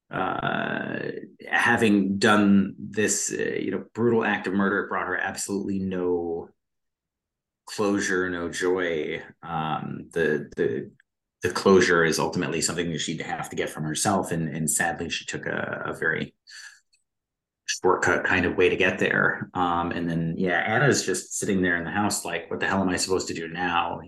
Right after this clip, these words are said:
You know, here I've got, like, I thought we cleaned up all the dead bodies. Now I have another one. It's the person that I love. Um, I, the only person I've been around since I've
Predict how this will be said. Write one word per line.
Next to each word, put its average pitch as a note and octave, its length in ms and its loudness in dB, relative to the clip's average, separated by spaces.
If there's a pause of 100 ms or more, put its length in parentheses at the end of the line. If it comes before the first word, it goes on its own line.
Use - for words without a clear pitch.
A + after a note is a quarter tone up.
You F#2 80 -10
know, F2 120 -6
here F2 220 2
I've - 140 -2
got, F2 300 4
like, D#2+ 340 -2 (920)
I G2+ 140 2
thought A#2+ 280 4
we A#2+ 140 6
cleaned G#2+ 200 6
up G#2 120 4
all G2 140 6
the G2 60 6
dead F2+ 200 2
bodies. F2 420 0
Now G#2+ 160 4
I G2+ 60 2
have G2 160 0
another F#2 260 -2
one. F2 320 -4
It's - 300 -2
the - 100 -4
person G2+ 300 0
that F#2 100 2
I F2 80 0
love. F2 420 -4 (220)
Um, E2+ 720 0 (500)
I, F#2+ 120 0
the F#2 220 6
only F#2 120 8
person F#2 380 2
I've E2 120 2
been E2+ 120 -2
around F2 340 -2
since - 220 -4
I've F2 260 -2